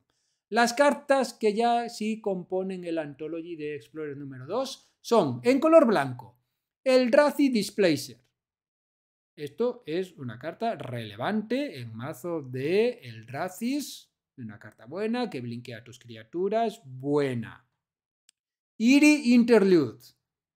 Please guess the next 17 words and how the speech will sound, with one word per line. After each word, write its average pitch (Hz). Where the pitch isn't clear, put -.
para 113
bl-, 123
seguir 143
blinkeando 131
cosas 226
también. 107
Brave 247
the 247
Elements, 120
para 139
proteger 135
tu 208
equipo. 175
Soldier 277
of 254
the 233
Pantheon. 220